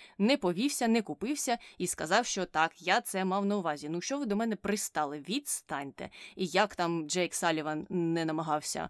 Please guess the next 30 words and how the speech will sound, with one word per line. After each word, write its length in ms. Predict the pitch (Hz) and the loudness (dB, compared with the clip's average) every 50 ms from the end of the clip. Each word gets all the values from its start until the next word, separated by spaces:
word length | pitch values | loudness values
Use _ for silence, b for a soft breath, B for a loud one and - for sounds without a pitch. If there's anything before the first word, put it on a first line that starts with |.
| B B | B B
виправити 540 | 202 185 220 220 - 185 170 160 165 - 170 | 0 2 2 2 2 0 -2 -2 -2 -4 -4
це, 420 | - - - - - 208 208 190 | -2 -2 0 4 6 6 6 6
на 120 | 170 170 165 | 6 4 2
його 340 | 165 170 175 - 185 185 | 2 2 0 2 2 0
думку, 500 | 175 151 202 202 196 180 160 - - 180 | 0 2 4 4 4 4 4 0 -2 -6
горе, 720 | 156 - - - 180 208 285 330 339 339 247 170 139 - 185 - b b b b b b b b b b | -6 -6 -2 2 4 6 8 8 8 8 6 4 0 -4 -6 -12 b b b b b b b b b b
і 180 | - 160 160 | -4 -4 -4
що 160 | - - 156 | -2 -2 0
мене 400 | 156 156 156 156 156 156 151 156 | 0 0 0 0 0 0 0 -2
останнім 360 | 156 156 - - 175 165 156 156 | -2 -2 0 0 2 2 2 0
часом 300 | - 160 - - 170 165 | 0 -2 -2 0 -2 0
саме 240 | - 190 196 254 | 2 4 4 4
бісить 420 | 262 208 - 156 - - - 196 - | 4 2 0 -4 -6 -8 -8 -8 -8
в 160 | - 147 156 | -8 -8 -6
Джейкові 380 | 147 160 151 151 - 156 151 165 | -4 -4 -4 -4 -4 -6 -4 -2
Салівані, 680 | - - 370 403 277 180 160 151 151 151 151 147 - B B B B B B | 2 4 4 6 4 4 2 -2 -4 -4 -4 -6 -8 B B B B B B
я 200 | B 151 160 170 | B 0 0 0
вважаю, 260 | 151 165 165 175 160 | 0 0 0 0 0
що 120 | 156 - 160 | -2 -2 -2
він 340 | 156 160 165 160 160 156 151 | -2 0 2 2 2 0 -2
краще 420 | - - 156 156 - - 156 151 | -4 -4 -4 -4 -2 -2 -4 -4
хай 180 | - - 160 165 | -2 0 2 4
мовчить 420 | 170 190 196 - - 170 156 - | 4 2 2 0 -2 -4 -4 -4
і 60 | 165 | -4
дасть 360 | 147 156 160 156 - - - | 0 2 2 2 0 -4 -8
Байдену 500 | 156 - 185 180 185 170 156 170 170 170 | -2 2 4 4 4 2 0 -2 -2 -2
свободу 540 | 165 - - 180 190 185 175 175 180 170 180 | -2 -2 0 2 0 2 2 0 0 0 0
слова 360 | - - 233 254 320 285 196 | -2 -2 0 2 2 2 2
на 120 | 156 156 160 | 0 0 -2
кінець-то. 560 | - 175 165 165 165 170 180 - - - 226 | -4 -2 -2 0 0 0 -2 0 2 2 0